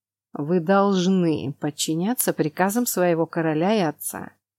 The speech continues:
Должны в полной мере стать моей женой. Но вы игнорируете свой долг.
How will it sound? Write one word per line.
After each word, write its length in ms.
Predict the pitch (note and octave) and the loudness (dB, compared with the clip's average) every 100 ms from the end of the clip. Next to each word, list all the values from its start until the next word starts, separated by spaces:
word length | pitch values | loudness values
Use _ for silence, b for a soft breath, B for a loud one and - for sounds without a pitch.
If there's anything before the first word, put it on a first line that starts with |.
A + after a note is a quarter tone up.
| _ _ - | _ _ -4
Должны 920 | D3 E3 D3+ C3+ C#3+ F3 B3 G3+ D3 | 2 4 4 2 2 6 6 4 0
в 80 | - | 0
полной 300 | G#3+ C#4 C4+ | 4 8 8
мере 280 | F3+ A3+ C#4+ | 8 6 4
стать 260 | - G3+ | 2 2
моей 320 | A#3 G3+ F3 | 2 2 2
женой. 560 | G3+ C4 G3+ D#3+ E3 - _ _ _ _ _ | 2 2 2 2 -2 -6 _ _ _ _ _
Но 220 | F#3+ A#3+ | 2 4
вы 180 | D4 E4+ | 6 6
игнорируете 720 | D4 D4 D4 D#4+ C4 G3+ F#3 | 8 8 10 10 8 6 4
свой 280 | F3+ F3+ F#3+ | 2 2 4
долг. 480 | G3+ G#3 C#3+ C#3+ | 4 4 2 -6